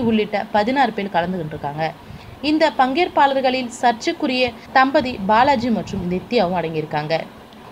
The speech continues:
இந்த நிகழ்ச்சியின் பங்கேற்பாளர்கள் கவர்ச்சியாகவும் வியாபார ரீதியிலும் தேர்வு செய்யப்பட்டதாக சில விமர்சனங்களை முன்வைத்து வருகிறாங்க.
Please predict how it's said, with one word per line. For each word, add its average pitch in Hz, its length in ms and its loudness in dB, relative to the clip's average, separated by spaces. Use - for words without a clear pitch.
இந்த 208 220 0
நிகழ்ச்சியின் 254 520 0
பங்கேற்பாளர்கள் 233 760 2
கவர்ச்சியாகவும் 269 720 4
வியாபார 269 380 6
ரீதியிலும் 220 460 2
தேர்வு 240 340 2
செய்யப்பட்டதாக 180 720 -2
சில 196 280 0
விமர்சனங்களை 208 600 -2
முன்வைத்து 196 420 -2
வருகிறாங்க. 156 420 -4